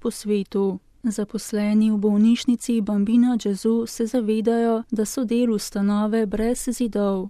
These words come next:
ustanove, ki je velika za pet kontinentov. V imenu libanonske Caritas pa je na tiskovni konferenci sodeloval njen predsednik pater Simon Fadul. Da bi poudaril nujnost in velik pomen danes predstavljene pobude,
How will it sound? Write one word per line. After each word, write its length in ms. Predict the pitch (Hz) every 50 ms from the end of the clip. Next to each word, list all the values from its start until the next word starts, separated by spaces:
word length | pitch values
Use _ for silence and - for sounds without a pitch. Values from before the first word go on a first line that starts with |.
| - - -
ustanove, 840 | 208 190 - - - 202 190 190 196 196 202 202 196 208 214 208
ki 180 | 208 - - 214
je 140 | 208 202 196
velika 680 | 190 202 202 202 220 233 - - - 247 240 233 226
za 200 | 190 - 208 196
pet 400 | - - - 220 220 233 - -
kontinentov. 1040 | - - 247 240 233 - 254 240 214 202 202 196 190 185 - 196 196 196 190 190 190 190 _ _ _ - - _ _ - -
V 120 | 226 214 220
imenu 460 | 214 220 233 240 262 262 277 269 254
libanonske 680 | 226 247 262 247 285 277 285 285 285 277 - - 240 226
Caritas 720 | - - 202 202 202 220 220 - - 233 226 226 - - -
pa 120 | - 254
je 100 | 262 269
na 140 | 262 262 233
tiskovni 560 | - 220 - - - 214 220 220 226 240 226
konferenci 800 | - 220 202 - - 202 202 208 214 220 226 - - 240 240 233
sodeloval 720 | - - - 196 190 196 196 196 190 185 196 202 202 202
njen 220 | 202 214 226 226 226
predsednik 800 | - 214 202 - - - 220 220 226 214 226 233 226 - - -
pater 380 | - 214 214 214 - 262 254 240
Simon 500 | - - - 240 247 247 262 262 247 247
Fadul. 720 | - - - 247 226 202 214 208 208 202 196 190 185 202 - _ _ _ -
Da 140 | 190 190
bi 180 | 185 185 196 196
poudaril 640 | - - 196 190 190 196 196 208 208 214 208 202 202
nujnost 560 | 202 214 220 226 226 233 233 233 - - -
in 180 | 202 196 190 185
velik 380 | 190 190 196 208 226 - -
pomen 540 | - 202 196 196 202 208 214 220 226 220 202
danes 440 | 190 190 208 208 220 226 220 - -
predstavljene 760 | - 208 202 - - - 208 202 214 226 233 233 233 240 226
pobude, 640 | - - 208 185 180 208 220 226 214 233 233 226